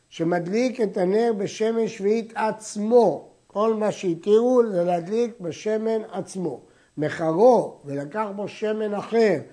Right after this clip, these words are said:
או שהחליף שמן ושמן, שניהם אסורים בהדלקה, שאין מדליקין בדמי שביעית. כל מה שהתירו זה להדליק בשמן שביעית. ולא ייתן השמן לתוך המדורה, אלא מדליקו בנר.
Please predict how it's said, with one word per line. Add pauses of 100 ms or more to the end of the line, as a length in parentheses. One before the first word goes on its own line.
(220)
או
שהחליף
שמן
ושמן,
שניהם
אסורים
בהדלקה, (300)
שאין
מדליקין
בדמי
שביעית. (360)
כל
מה
שהתירו (220)
זה
להדליק (100)
בשמן
שביעית. (800)
ולא
ייתן
השמן
לתוך
המדורה,
אלא
מדליקו
בנר.